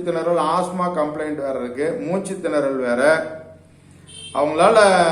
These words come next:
இவர் வந்து டயட் கண்ட்ரோல்னு அவங்களுக்கு வந்து ரொம்ப, ரொம்ப, ரொம்ப குறைந்த சத்து கஞ்சி அது இதுன்னு கொடுத்து ரொம்ப ஒரு வழி ஆயிட்டாங்க.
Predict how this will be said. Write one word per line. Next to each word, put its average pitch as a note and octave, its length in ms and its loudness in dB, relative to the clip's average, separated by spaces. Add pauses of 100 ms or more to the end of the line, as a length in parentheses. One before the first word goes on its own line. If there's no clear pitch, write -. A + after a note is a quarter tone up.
(120)
இவர் D#3+ 260 0
வந்து F#3+ 680 6
டயட் G3+ 360 4
கண்ட்ரோல்னு G3 540 2
அவங்களுக்கு E3+ 440 0
வந்து F3+ 180 -2
ரொம்ப, F#3+ 600 4
ரொம்ப, F#3+ 460 2
ரொம்ப A#3 320 2
குறைந்த G3+ 640 2
சத்து F#3 380 -2
கஞ்சி F#3 260 -2
அது F3+ 220 2
இதுன்னு F#3+ 260 -4
கொடுத்து F3+ 260 -6
ரொம்ப G3 460 -2 (380)
ஒரு C#3 420 -2
வழி E3+ 240 4
ஆயிட்டாங்க. F3+ 680 2